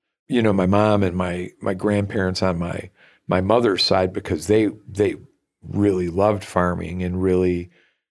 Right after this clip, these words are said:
understood. They, they loved food, right? They really loved food. My mom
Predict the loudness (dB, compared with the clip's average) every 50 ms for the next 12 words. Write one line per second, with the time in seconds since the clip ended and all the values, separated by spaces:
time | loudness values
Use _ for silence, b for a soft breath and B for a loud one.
0 | _ 0 0 2 2 2 0 0 -4 -6 -4 0 2 2 4 4 4 2 0 -4
1 | -12 -16 _ _ _ -8 -2 2 2 2 2 2 2 0 2 2 2 4 4 6
2 | 6 4 2 -2 -8 -14 -12 -2 0 0 2 2 -2 -2 -8 -20 -20 _ _ _
3 | _ _ _ _ -10 -8 -6 -6 -2 -2 -2 -2 0 0 2 2 4 4 4 2
4 | 2 2 0 0 -2 -6 -12 -6 -2 0 2 2 2 0 -4 -8 _ _ _ _
5 | _ _ _ _ 0 2 2 4 4 4 4 4 2 -2 -4